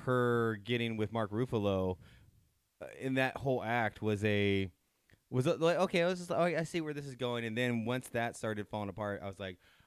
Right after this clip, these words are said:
"Oh, I do not see where this is going." And I had to,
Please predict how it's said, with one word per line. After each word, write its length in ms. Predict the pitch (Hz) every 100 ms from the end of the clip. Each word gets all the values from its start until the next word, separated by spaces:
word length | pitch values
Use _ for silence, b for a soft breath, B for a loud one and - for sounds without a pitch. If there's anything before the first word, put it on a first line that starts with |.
| _
"Oh, 100 | 101
I 120 | 92 90
do 160 | 87
not 240 | 87 90 -
see 120 | 90
where 120 | 80 71
this 180 | -
is 140 | - 65
going." 300 | 76 69 85
And 80 | 85
I 60 | 82
had 240 | 85 82
to, 120 | 82